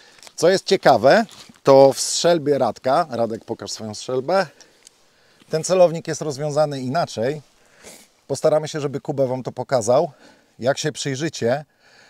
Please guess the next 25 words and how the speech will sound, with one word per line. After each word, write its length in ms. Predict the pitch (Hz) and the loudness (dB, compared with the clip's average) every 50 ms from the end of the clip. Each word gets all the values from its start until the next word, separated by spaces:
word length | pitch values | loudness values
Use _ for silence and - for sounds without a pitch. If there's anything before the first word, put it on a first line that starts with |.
| _ _ _ _ _ | _ _ _ _ _
to 100 | - 131 | -4 -4
w 80 | 123 - | -4 -4
środku 440 | - - 156 180 180 - - 165 147 | -4 -2 0 -2 -2 -2 -4 -4 -2
jest, 480 | 147 143 139 - - - - - - - | -2 -2 -2 -6 -10 -18 -20 -20 -20 -14
e, 420 | 98 92 107 107 107 110 110 101 104 _ | -10 -8 -6 -6 -6 -6 -8 -10 -12 _
jest 340 | - 135 143 - - _ _ - | -4 -4 -2 -4 -6 _ _ -8
normalny 400 | 117 127 135 151 170 165 165 151 | -4 -2 0 0 0 0 0 0
otwór 280 | 147 143 - - 139 131 | -2 -2 -4 -6 -10 -10
przeziernika 600 | - - 139 117 131 123 147 180 180 - 160 - | -8 -8 -6 -6 -6 -6 -6 -8 -6 -6 -6 -4
i 160 | - 135 127 | -4 -6 -8
pół 300 | - - - 240 247 208 | 0 4 4 4 4 4
tego 280 | - 151 131 135 135 | 2 0 0 -2 -4
otworu 420 | 127 117 - - 151 147 151 156 151 | -6 -6 -6 -4 -4 -4 -2 -4 -4
jest 340 | 135 139 135 - - - 107 | -4 -4 -6 -6 -10 -14 -14
węższe. 600 | 107 101 139 143 139 127 - - - - - - - _ _ _ _ _ _ _ _ _ _ _ _ _ _ _ | -4 0 0 0 0 0 -4 -6 -10 -12 -12 -16 -20 _ _ _ _ _ _ _ _ _ _ _ _ _ _ _
I 100 | - 226 | -6 -6
to 220 | 220 - - 277 254 | 2 6 8 10 10
jest 260 | 233 190 143 - - | 10 8 6 2 0
szczerbinka 840 | - - 147 135 117 113 101 143 175 185 - - 175 165 160 156 - _ _ - | 0 0 0 -2 -2 -2 -2 -4 -6 -6 0 6 8 8 8 8 6 _ _ -14
do 140 | 92 107 123 | -12 -10 -8
strzelania 680 | - - - - 117 107 117 123 117 113 110 104 - - 92 | -8 -6 -6 -4 -2 -2 -2 -2 -4 -4 -6 -8 -10 -14 -16
z 140 | 90 85 95 | -16 -14 -10
breneki. 500 | 92 101 120 113 113 101 87 - - - _ _ _ _ _ _ _ - _ _ _ _ _ _ _ _ _ _ - | -4 -4 -2 -2 -4 -6 -10 -12 -18 -20 _ _ _ _ _ _ _ -20 _ _ _ _ _ _ _ _ _ _ -12
Włoski 400 | 107 113 131 135 123 - - - | -8 -6 -6 -6 -8 -10 -12 -12
design. 400 | 101 92 87 82 78 78 73 65 | -12 -10 -10 -10 -10 -10 -12 -14